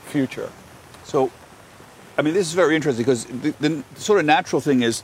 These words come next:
Speaker 2: China is the second biggest economy in the world, second biggest user of oil, right?
Speaker 1: Right.
Speaker 2: I mean, why is oil rallying so much? This,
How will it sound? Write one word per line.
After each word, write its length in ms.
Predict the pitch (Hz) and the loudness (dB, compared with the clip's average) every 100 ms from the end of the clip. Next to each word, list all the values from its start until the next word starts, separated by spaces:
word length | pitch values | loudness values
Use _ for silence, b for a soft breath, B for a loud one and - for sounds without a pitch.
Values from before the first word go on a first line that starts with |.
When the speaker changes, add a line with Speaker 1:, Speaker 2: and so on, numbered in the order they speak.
| - | -12
Speaker 2:
China 320 | - 185 - 143 | -2 0 2 2
is 160 | 131 | 0
the 100 | 139 | -2
second 380 | - 175 165 135 | 0 0 0 -2
biggest 240 | 131 123 | 0 -2
economy 340 | 123 143 131 120 | -2 0 0 0
in 80 | 110 | 0
the 60 | |
world, 340 | 117 113 104 113 - - - - | 2 2 2 -4 -14 -20 -20 -6
second 300 | 156 135 117 | -4 0 0
biggest 240 | 127 131 | 0 0
user 180 | 123 110 | 0 0
of 80 | 104 | 0
oil, 300 | 185 139 113 | 2 2 2
right? 200 | 123 180 | 2 2
Speaker 1:
Right. 100 | 143 | 2
Speaker 2:
I 40 | |
mean, 140 | 139 - B B B B - - - - - - - - - - | 2 -2 B B B B -20 -20 -20 -20 -20 -20 -20 -20 -20 2
why 220 | 147 208 | 4 6
is 180 | 226 175 | 4 4
oil 260 | 185 214 | 4 4
rallying 300 | 151 165 151 | 4 4 4
so 140 | 131 185 | 2 2
much? 260 | 202 113 | 2 0
This, 260 | - 135 | -2 -2